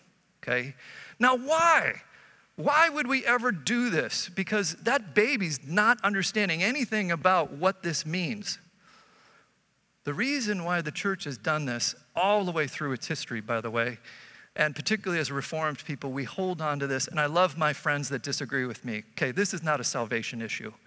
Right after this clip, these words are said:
okay? But let me tell you, this is why our camp emphasizes what we do. It's before this baby ever finds out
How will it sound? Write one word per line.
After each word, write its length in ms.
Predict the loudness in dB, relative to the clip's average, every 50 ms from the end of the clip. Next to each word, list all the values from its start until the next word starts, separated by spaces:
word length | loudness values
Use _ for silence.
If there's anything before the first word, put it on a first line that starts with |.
| -20 -20 -20 -20 _ -8
okay? 180 | -4 -4 0
But 200 | 2 0 0 0
let 140 | 0 -2 0
me 80 | 0 0
tell 220 | 0 0 0 0
you, 280 | 0 -2 -4 -6 -8 -12 -16 -20 -20 -10 -4
this 220 | -2 -2 0 0
is 100 | -2 0
why 220 | 4 4 4 4
our 220 | 4 2 2 2 2
camp 440 | 0 -2 -2 0 0 0 0 -4 -6
emphasizes 680 | -6 -6 -4 -2 -2 0 0 0 0 -2 -4 -4 -6 -4
what 120 | -6 -6
we 120 | -6 -4
do. 320 | -2 0 0 0 0 -2 -6 -14 -20 -20 -20 -20 -20 -20 -20 -20 -20 -20 -20 -20 _ _ _ _ _ _ _ _ _ _
It's 300 | -4 -2 -2 -2 -4 -6 _ _ _ _ _ _ -4
before 500 | -4 -4 -2 0 2 6 8 8 8 8
this 220 | 6 4 2 2 0
baby 520 | 2 2 4 4 4 4 2 2 2 4
ever 220 | 4 4 4 4 2
finds 440 | 2 4 4 4 4 4 4 4 6
out 300 | 6 8 6 6 4